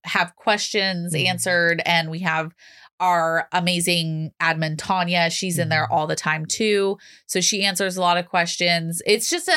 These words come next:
Speaker 1: it's a fun little group where we get to celebrate each other and ask questions and kind of learn more
Speaker 2: Right,
Speaker 1: about
Speaker 2: just help
Speaker 1: everybody.
Speaker 2: each other.
Speaker 1: Yeah.
Speaker 2: Because, like,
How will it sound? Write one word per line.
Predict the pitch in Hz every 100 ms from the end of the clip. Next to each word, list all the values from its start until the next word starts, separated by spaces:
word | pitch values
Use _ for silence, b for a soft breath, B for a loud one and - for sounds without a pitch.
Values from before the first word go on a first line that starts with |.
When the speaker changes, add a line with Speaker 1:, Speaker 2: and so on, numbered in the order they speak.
| 269
Speaker 1:
it's | 220 247
a |
fun | 233 - 254 247 254 240
little | 214 208 208 202
group | 175 180 180 196
where | 185
we | 180
get | 180 175
to | 190 175
celebrate | 170 - 190 180 180 180 170 165 -
each | - 170 -
other | 175 170 165 165 -
and | 156 156 156
ask | 156 165 -
questions | 160 - 170 160 160 175
and | 175
kind | 170 160
of | 180
learn | 170 165
more | 185
Speaker 2:
Right, | 247
Speaker 1:
about | 247 -
Speaker 2:
just | 190
help | 196
Speaker 1:
everybody. | 247 277
Speaker 2:
each | 185
other. | 139 107 87 160 415
Speaker 1:
Yeah. | 480 196
Speaker 2:
Because, | 208 202 220 202 180
like, | 180 165 151